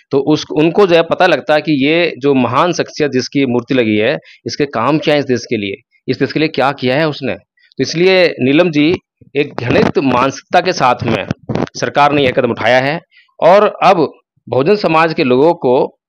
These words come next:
डबल मांग करनी चाहिए। डबल क्या, वैसे तो विशुद्ध रूप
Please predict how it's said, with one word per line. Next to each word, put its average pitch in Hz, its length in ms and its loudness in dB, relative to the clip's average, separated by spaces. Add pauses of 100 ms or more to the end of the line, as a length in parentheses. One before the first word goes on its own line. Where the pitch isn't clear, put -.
(220)
डबल 135 300 2
मांग 120 220 0
करनी 101 240 -4
चाहिए। - 800 -12
डबल 156 280 4
क्या, 190 200 0 (840)
वैसे 123 200 0
तो 180 200 2
विशुद्ध 170 240 -4
रूप 190 180 2